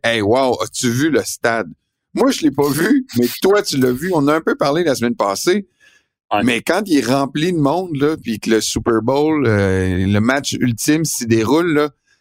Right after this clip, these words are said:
Speaker 1: c'est quoi que t'as vu ? Parce que toi, t'en as fait des stades, on s'entend que c'est pas ton premier, là, mais c'est, qu'est-ce qu'il y a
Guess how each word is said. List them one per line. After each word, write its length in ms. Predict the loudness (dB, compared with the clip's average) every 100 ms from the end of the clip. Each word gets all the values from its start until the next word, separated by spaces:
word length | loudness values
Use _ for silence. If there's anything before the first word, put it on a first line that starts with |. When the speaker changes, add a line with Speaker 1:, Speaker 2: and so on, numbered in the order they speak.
| _ _ -4
Speaker 1:
c'est 160 | -2
quoi 180 | 0 0
que 60 | 0
t'as 180 | 0
vu ? 320 | 0 0 -2 -2
Parce 160 | -6
que 60 | -4
toi, 160 | -2 0
t'en 140 | 0
as 80 | -2
fait 240 | -2 -4
des 140 | -2 -4
stades, 280 | -2 -2
on 100 | -2
s'entend 380 | -2 -2 -2 -2
que 60 | -4
c'est 80 | -4
pas 100 | -4
ton 160 | -2
premier, 380 | 0 0 2 0
là, 120 | 0 0
mais 100 | -2
c'est, 160 | -2 -4 -2
qu'est-ce 260 | -2 -2
qu'il 200 | -4 2
y 20 |
a 180 | 2 2